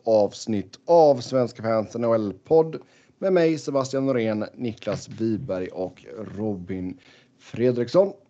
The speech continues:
Som vanligt så ska vi gå igenom det senaste som hänt i världens bästa hockeyliga. Vi ska ta oss en titt på... Ja, nu är vi framme i semifinal, som vi kallar det, denna säsongen.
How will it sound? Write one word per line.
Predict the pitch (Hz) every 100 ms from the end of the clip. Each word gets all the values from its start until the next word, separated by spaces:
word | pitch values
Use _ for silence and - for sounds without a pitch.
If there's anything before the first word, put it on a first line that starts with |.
| _
Som | - 139
vanligt | 139 135 135
så | - 135
ska | 123
vi | 123 120
gå | 113 117
igenom | 113 107 107
det | 98
senaste | 110 107 101 107
som | 92
hänt | 139 160
i | - 123
världens | 120 120 113
bästa | 117 110
hockeyliga. | 117 120 120 135 170 - - - - _ _ -
Vi | 101
ska | - -
ta | 98
oss | 95 90
en | 95
titt | 92 104 101 - - _ -
på... | 104 98 95 90 - - - - - - - _ -
Ja, | 113
nu | 110 143 135
är |
vi | 117 143 151 156
framme | 127 143 107
i | 123
semifinal, | 127 147 120 104 - 110 139 107 98
som | -
vi | 117
kallar | 113 104
det, | 104 113 117
denna | 113 110 101
säsongen. | 104 110 101